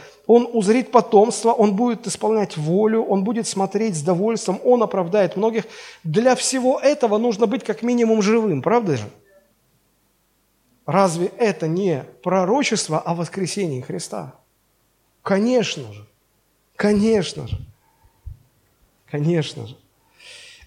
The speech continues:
Очень много пророчеств Нового Завета, Ветхого Завета, с-, исполнившиеся во Христе, это для того, чтобы мы были убеждёнными свидетелями. Помните, когда Христос, э,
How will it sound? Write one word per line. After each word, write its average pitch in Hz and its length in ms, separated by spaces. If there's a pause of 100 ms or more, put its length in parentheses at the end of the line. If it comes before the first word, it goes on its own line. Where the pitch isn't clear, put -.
Очень 220 460
много 226 320
пророчеств 185 800
Нового 156 260
Завета, 147 400
Ветхого 156 400
Завета, 160 420
с-, - 440
исполнившиеся 151 1040
во 127 100
Христе, 143 540 (640)
это 143 280
для 143 160
того, 156 180
чтобы 139 280
мы 151 180
были 143 760
убеждёнными 127 960
свидетелями. 123 1080 (840)
Помните, 196 320
когда 147 540
Христос, 143 580
э, 123 500